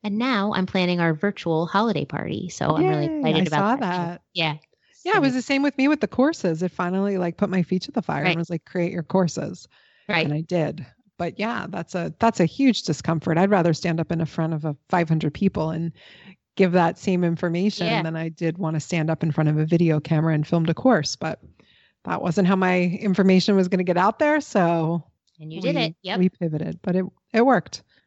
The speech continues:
Speaker 2: So yeah, so I definitely want to hear what other people think about leadership. I like that idea.
Speaker 1: I like that.
Speaker 2: And
Speaker 1: Yeah.
Speaker 2: I wanna hear different perspectives on how you view leadership and whether you view yourself as a leader.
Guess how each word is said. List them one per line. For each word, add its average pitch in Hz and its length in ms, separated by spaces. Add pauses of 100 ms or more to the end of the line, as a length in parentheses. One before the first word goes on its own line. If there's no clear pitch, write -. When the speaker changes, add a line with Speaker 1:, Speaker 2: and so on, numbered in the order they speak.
(120)
Speaker 2:
So - 180
yeah, 220 320
so 208 340 (140)
I 277 480 (160)
definitely 175 960
want 170 480
to 185 160
hear 160 640
what 175 180
other 160 220
people 156 280
think 156 220
about - 240
leadership. - 560
I 170 220
like 175 300
that - 220 (140)
idea. 233 420
Speaker 1:
I 240 180
like 233 80
that. - 20 (140)
Speaker 2:
And 175 220 (300)
Speaker 1:
Yeah. 175 160
Speaker 2:
I 170 60
wanna 180 220
hear 170 280
different 165 320
perspectives 170 720
on 160 120
how 151 140
you 170 280
view 196 280
leadership 185 680
and 170 260
whether 196 340
you 226 240
view 190 180
yourself 196 540
as 165 140
a - 80
leader. - 400